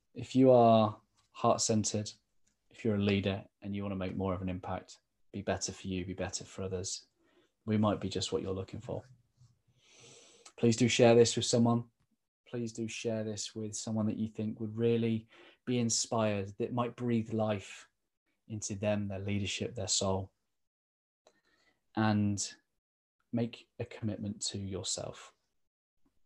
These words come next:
Do something as a result of listening to this. Because knowledge isn't power. Knowledge is potential power. What is the point in knowing what I've shared with you unless you go and put it into practice?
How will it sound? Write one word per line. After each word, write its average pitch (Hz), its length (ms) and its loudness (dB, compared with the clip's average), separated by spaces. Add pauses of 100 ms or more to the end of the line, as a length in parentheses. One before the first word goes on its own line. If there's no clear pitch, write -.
(120)
Do 113 120 2
something - 440 -8 (180)
as 98 100 -6
a 101 60 -2
result 95 380 -4 (720)
of 101 140 -8
listening 98 460 -4 (560)
to 113 180 0
this. - 340 -6 (1200)
Because 110 580 2
knowledge 117 360 2
isn't 98 240 -10
power. - 320 -14 (920)
Knowledge 117 520 -4 (100)
is 98 320 0 (100)
potential - 500 -14
power. - 360 -16 (760)
What 135 200 2
is 147 80 -4
the 151 80 -2
point 120 320 -4
in 110 180 0
knowing 107 360 -2
what - 140 -4
I've 98 120 -8
shared 98 300 -6
with 101 160 -8
you 92 140 -2
unless 95 340 -4
you 95 80 -8
go 95 100 -6
and 92 80 -8
put - 160 -12
it - 60 -10
into - 160 -12
practice? - 580 -16